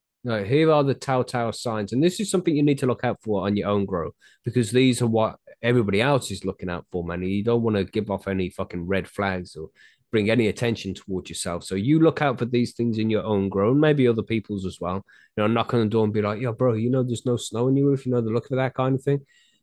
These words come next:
But anyway, telltale signs of a cannabis factory include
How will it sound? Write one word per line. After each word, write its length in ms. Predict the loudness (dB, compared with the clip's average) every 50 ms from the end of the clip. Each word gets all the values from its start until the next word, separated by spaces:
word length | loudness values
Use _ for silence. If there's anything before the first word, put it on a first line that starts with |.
| -6
But 60 | -2 0 2
anyway, 180 | 2 2 0 -2 -6 _ _ _ _ _ _ _ _ _ _ _ _ _ _ _ _ _ 0
telltale 460 | 2 2 2 4 4 2 2 4 2
signs 420 | 2 4 4 4 4 4 2 0 -4
of 80 | -8
a 40 | -6
cannabis 420 | -4 -4 -2 -2 -2 -4 -6 -8
factory 520 | -4 -4 -4 -4 -4 -6 -4 -4 -4 -4 -2
include 760 | 0 2 2 2 2 0 2 4 6 6 6 4 2 -2 -6